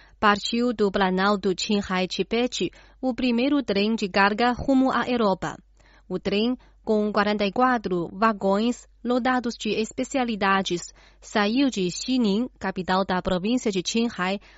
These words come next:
até Antuérpia, cidade belga. Esta linha ferroviária, que faz parte da estratégia chinesa de cinturão e rota,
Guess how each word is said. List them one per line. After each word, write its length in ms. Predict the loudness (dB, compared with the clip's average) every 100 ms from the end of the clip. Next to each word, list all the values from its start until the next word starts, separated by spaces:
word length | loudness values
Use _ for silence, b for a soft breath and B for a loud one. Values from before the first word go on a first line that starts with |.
| B
até 480 | -4 -2 -2 -2 -4 -4
Antuérpia, 1040 | -2 0 0 0 2 0 0 -4 -6 -8 -10 _
cidade 500 | -8 -4 0 0 0
belga. 480 | -2 2 0 0 -6 -12 _ _ _ -4
Esta 380 | 0 0 0 0
linha 280 | 2 0 0
ferroviária, 880 | -2 -4 -4 -2 0 0 0 -2 -4 b -6
que 180 | -2 0
faz 220 | 0 0
parte 400 | 0 0 0 -2
da 220 | 0 0
estratégia 760 | -2 -4 -4 -2 -2 0 -2 0
chinesa 600 | -2 -2 0 0 0 -2
de 240 | -2 -4
cinturão 640 | -2 0 0 0 0 2 0
e 80 |
rota, 520 | 0 0 -2 0 -2